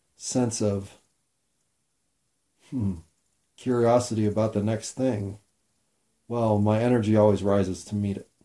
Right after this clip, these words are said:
And with that sort of attitude about the world, never do I want to slow down. So friends eventually get tired of that. And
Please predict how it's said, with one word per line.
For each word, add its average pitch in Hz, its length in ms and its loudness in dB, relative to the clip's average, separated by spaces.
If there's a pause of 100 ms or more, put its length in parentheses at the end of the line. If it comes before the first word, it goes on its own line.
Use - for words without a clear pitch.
(460)
And 107 380 -4 (540)
with 117 180 -6
that 131 280 4
sort 127 260 0
of 107 180 -4
attitude 123 400 0
about 104 220 0
the 104 80 -2
world, 107 500 2 (680)
never 117 380 2
do 98 160 0
I 95 60 0
want 95 200 -2
to 90 60 -8
slow 104 240 -10
down. 107 320 -12 (1160)
So 107 500 2 (640)
friends 117 680 2
eventually 107 540 0
get 101 220 -6
tired 98 280 -2
of 107 60 -8
that. - 200 -10 (960)
And 104 400 -2